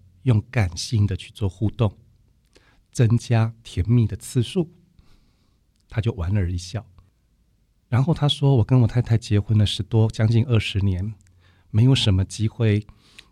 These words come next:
呃，听到，呃，老婆给他一些柔软的语言。”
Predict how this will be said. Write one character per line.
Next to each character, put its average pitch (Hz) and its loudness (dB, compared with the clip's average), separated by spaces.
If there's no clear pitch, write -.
呃， 98 0
听 120 0
到， 107 0
呃， 92 -6
老 87 -6
婆 95 -6
给 90 -8
他 107 -4
一 107 0
些 107 0
柔 104 2
软 113 2
的 92 -4
语 90 -6
言。” 98 -12